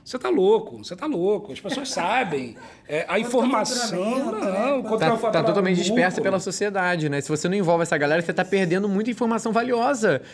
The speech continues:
Speaker 3: Porque essa galera lida com clientes todo dia, vê os problemas reais dos sistemas, das, das práticas.
Speaker 1: E o pior, aí é o pior porque você, é, é, permite que as pessoas formem opinião baseado na ignorância delas,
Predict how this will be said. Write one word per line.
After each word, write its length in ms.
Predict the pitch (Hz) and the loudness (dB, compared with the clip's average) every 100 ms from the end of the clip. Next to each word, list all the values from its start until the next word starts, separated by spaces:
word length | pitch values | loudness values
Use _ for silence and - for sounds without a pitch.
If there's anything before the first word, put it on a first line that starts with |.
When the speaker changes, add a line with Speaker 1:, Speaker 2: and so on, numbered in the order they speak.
| - | -10
Speaker 3:
Porque 180 | 175 190 | -4 0
essa 180 | 208 220 | 2 2
galera 280 | 196 208 214 | 4 4 4
lida 240 | 214 208 | 2 2
com 120 | 202 190 | 0 0
clientes 420 | 185 180 185 180 | 2 2 0 0
todo 240 | 180 170 | 0 0
dia, 340 | 143 143 165 156 | -2 0 2 2
vê 120 | 147 | 2
os 140 | 185 | 0
problemas 500 | 190 170 160 170 165 | 0 0 2 2 0
reais 240 | 160 156 156 | 2 2 0
dos 140 | 147 | -4
sistemas, 680 | 160 - - 156 160 156 147 | -6 -6 0 2 2 2 2
das, 220 | 151 151 | 0 -2
das 240 | - 147 | -2 -2
práticas. 880 | 147 - 139 156 156 - 151 147 139 - - - - | 0 0 4 2 0 -6 -4 -4 -6 -18 -20 -16 -4
Speaker 1:
E 80 | 202 | -4
o 60 | |
pior, 540 | 220 214 165 175 226 - | -2 -2 2 2 2 0
aí 260 | 170 214 247 | -2 -2 -4
é 40 | |
o 60 | 190 | -4
pior 300 | 180 170 196 | -2 0 0
porque 280 | 196 180 185 | -4 -4 -2
você, 460 | 180 - 190 196 196 - - - | -2 0 0 0 -4 -18 -18 -2
é, 280 | 165 165 175 | 2 2 0
é, 400 | 170 165 156 151 - - _ _ | 0 2 2 -2 -8 -20 _ _
permite 600 | - 175 160 165 254 269 | 0 0 0 0 0 -2
que 80 | - | -4
as 100 | 185 | -4
pessoas 420 | - 160 196 202 | -4 -4 0 -2
formem 500 | 202 202 185 202 214 - - - | 0 -2 0 -2 -4 -10 -20 -14
opinião 480 | - 160 202 175 180 | -6 -2 0 0 0
baseado 540 | 190 208 165 190 185 196 | 0 0 0 0 0 0
na 80 | 202 | 0
ignorância 560 | 185 208 196 190 233 | 0 0 2 0 -2
delas, 400 | 196 180 139 - | 0 0 0 -6